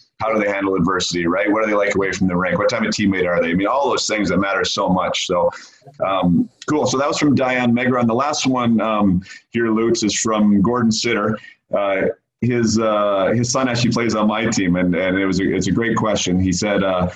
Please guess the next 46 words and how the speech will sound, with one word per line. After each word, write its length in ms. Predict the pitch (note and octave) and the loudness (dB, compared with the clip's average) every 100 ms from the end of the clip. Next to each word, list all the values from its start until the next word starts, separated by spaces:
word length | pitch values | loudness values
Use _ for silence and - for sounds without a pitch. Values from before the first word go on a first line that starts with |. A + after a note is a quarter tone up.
| - - _ _ _ - | -10 -20 _ _ _ -4
"When 180 | A#2+ A#2+ | 0 2
kids 200 | D#3 C#3 | 2 0
are 40 | |
sixteen, 300 | - B2 C3+ | 0 0 0
seventeen 380 | C3 C3 B2+ A#2+ | 0 2 2 2
years 220 | A#2 A2+ | 2 0
old 280 | A#2+ A#2 A2+ | 0 0 2
and 120 | G#2+ | 4
breaking 380 | G#2 A#2 A2+ A2+ | 2 2 0 0
into 160 | A2+ G#2+ | 2 2
the 80 | |
W 260 | G2+ G#2+ G#2 | 2 2 0
H 120 | G2 | 0
L, 200 | G#2+ G#2 | 0 0
O 120 | G#2 | 0
H 180 | G#2 G2 | 0 0
L, 120 | G#2 | 0
or 120 | G2+ G2 | 0 -2
Q, 380 | G#2 A#2+ G#2+ | -2 0 2
are 120 | G2+ A2+ | 2 0
they 160 | A#2+ | 2
better 300 | A#2+ B2 B2+ | 0 0 0
playing 340 | B2 B2 B2 A#2+ | 0 0 0 0
twenty 240 | B2 A#2+ | 0 0
minutes 300 | A#2 A#2 G#2+ | 0 0 0
a 60 | G#2+ | 0
night 220 | A2 A2+ | 0 0
at 80 | A2 | 0
a 60 | |
lower 280 | G#2 A2 A2 | 0 0 0
level 440 | G#2+ G#2 A#2+ B2+ A2+ | 0 0 0 0 0
or 160 | G#2+ | 0
be 140 | A2 A2+ | 0 0
with 180 | A2+ A2 | 0 0
the 100 | F2+ | 0
big 240 | G#2+ F#2 | 0 -2
club 300 | A2+ G#2 F#2+ | 0 0 0
playing 300 | G#2+ G2+ G2 | -2 0 -2
ten 200 | G#2+ G2+ | 0 -2
minutes 300 | G2+ G2 - | 0 -2 0
a 40 | |
night, 280 | F#2 F2 - _ - - _ _ | -2 -2 -6 _ -20 -20 _ _
uh, 320 | - F#2+ F2+ F#2 | -2 0 0 -2
against 300 | G2+ G2+ F#2 | -2 -4 -2
better 220 | G2 F#2+ | -2 -2
competition?" 640 | F#2 F2 F2 F#2 E2+ D2 | 0 -2 -2 -4 -2 -4